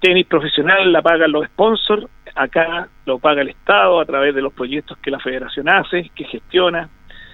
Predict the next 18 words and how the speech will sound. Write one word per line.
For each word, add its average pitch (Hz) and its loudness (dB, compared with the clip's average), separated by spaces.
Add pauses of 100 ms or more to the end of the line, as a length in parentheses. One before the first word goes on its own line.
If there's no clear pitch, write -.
(260)
el 127 -8
cuerpo - -6
administrativo 127 -6
de 131 -2
la 131 -6
federación. 135 -4
Son 131 -10
más 127 -6
de, 123 -8 (840)
cada, 143 2
detrás 139 2
de 135 0
cada 147 4
actividad 139 -2
hay 147 -2
más 143 -6
de 139 -6
cien 139 -6